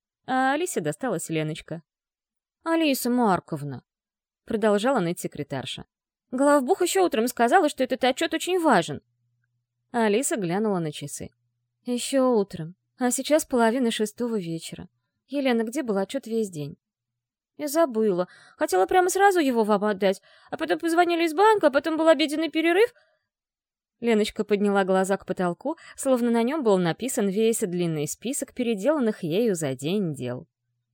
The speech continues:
Алиса мысленно выругалась, дала себе сто первое по счёту обещание отправить эту идиотку работать в торговый зал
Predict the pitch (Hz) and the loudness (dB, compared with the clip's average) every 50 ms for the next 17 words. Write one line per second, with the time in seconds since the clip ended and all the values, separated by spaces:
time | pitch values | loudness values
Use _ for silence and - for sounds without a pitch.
0 | _ _ _ _ - - 220 214 208 220 - 220 190 190 185 196 - - 185 175 | _ _ _ _ -4 -2 2 2 2 2 2 0 0 0 0 -2 -4 -4 -4 -2
1 | 170 165 160 151 143 180 233 277 269 240 262 262 254 262 - - _ - - - | -2 -2 -2 -4 -4 -4 -4 -4 -2 -2 -2 -2 -2 -2 -6 -10 _ -20 -20 -12
2 | - 208 233 247 285 320 - 320 247 254 262 - - 254 - 302 330 311 262 247 | -4 0 2 2 2 2 0 0 -2 -2 -2 0 -2 -2 -2 -2 0 2 2 0
3 | 247 - 214 - - 262 226 240 220 190 185 208 - - 233 277 269 233 185 165 | 2 0 -2 -2 -2 -4 -2 0 -2 0 -2 -4 -2 -2 -2 0 0 0 0 -2
4 | - - - 196 240 214 202 - 180 - - 165 170 151 160 170 175 277 - - | -2 -2 -2 0 0 0 0 -2 -2 -2 0 -2 -2 0 -2 -2 -2 -2 -2 -4
5 | 190 165 156 151 165 226 - 170 165 - - 147 143 156 156 170 147 147 147 143 | -4 -2 -2 -2 -4 -4 -4 -4 -6 -6 -8 -8 -8 -6 -4 -4 -4 -2 -4 -2
6 | 143 160 214 262 277 | -2 0 -2 -2 -2